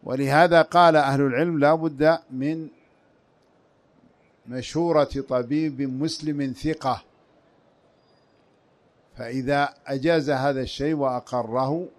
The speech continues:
فلا حرج، وإذا ذكر أن فيه ضرر فلا يجوز تعاطيه". بهذا نكون قد انتهينا من هذا الباب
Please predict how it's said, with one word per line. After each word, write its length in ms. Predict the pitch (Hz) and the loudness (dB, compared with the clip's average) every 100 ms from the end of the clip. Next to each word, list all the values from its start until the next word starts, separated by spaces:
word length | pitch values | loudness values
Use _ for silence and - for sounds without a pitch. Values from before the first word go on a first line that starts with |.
| _ _ _ _ _ _ _ _ | _ _ _ _ _ _ _ _
فلا 340 | 120 143 131 | 0 2 2
حرج، 500 | 110 113 98 82 - _ _ _ _ _ _ _ _ - | -2 -6 -6 -10 -20 _ _ _ _ _ _ _ _ -8
وإذا 440 | 117 131 147 151 | -2 0 4 4
ذكر 600 | 143 170 151 147 139 135 | 4 2 2 2 2 0
أن 240 | 147 131 120 | -4 -4 -6
فيه 340 | 143 143 120 | -6 -6 -4
ضرر 380 | 113 135 165 170 | -2 -2 -2 -6
فلا 380 | - 127 127 123 | -8 -6 -4 -4
يجوز 420 | 113 139 120 113 | -4 -4 -6 -4
تعاطيه". 640 | 123 104 113 - 104 - - _ _ _ _ _ _ _ _ _ _ _ _ _ _ _ _ _ _ _ _ _ _ _ _ _ _ _ _ _ _ | -4 -2 -6 -6 -10 -12 -14 _ _ _ _ _ _ _ _ _ _ _ _ _ _ _ _ _ _ _ _ _ _ _ _ _ _ _ _ _ _
بهذا 500 | 120 143 151 170 160 | -6 0 2 4 4
نكون 380 | 151 139 160 147 | 2 0 -2 -2
قد 240 | 135 123 | -2 -2
انتهينا 560 | 127 - 127 156 143 127 | -4 -2 -2 0 0 -2
من 140 | 123 | -2
هذا 300 | 113 139 127 | 0 0 0
الباب 360 | 117 120 147 | -2 0 0